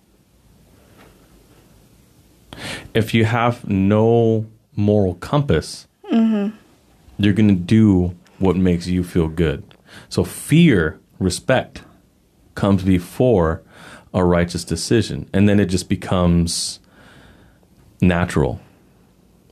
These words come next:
Speaker 1: Why you would stay, uh, um,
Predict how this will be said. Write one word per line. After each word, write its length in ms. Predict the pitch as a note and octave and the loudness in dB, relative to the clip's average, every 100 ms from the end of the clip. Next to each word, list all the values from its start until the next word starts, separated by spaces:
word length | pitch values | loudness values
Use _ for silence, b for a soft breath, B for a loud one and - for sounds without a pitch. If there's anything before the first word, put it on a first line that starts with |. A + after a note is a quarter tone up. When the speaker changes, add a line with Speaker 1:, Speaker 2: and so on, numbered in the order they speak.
| _ _ - | _ _ -4
Speaker 1:
Why 400 | F#2 F2 F2 F2+ | 0 2 2 0
you 240 | F2 F2+ | 0 0
would 160 | F2 F2 | 2 0
stay, 560 | - G2 F2+ F2 F2 E2+ | -2 0 2 2 2 2
uh, 480 | E2 E2 D#2+ D#2 - b b b b b _ _ | 0 0 -2 -2 -6 b b b b b _ _
um, 640 | E2 D#2+ D#2 C#2+ C#2 - | -2 0 0 -2 -6 -10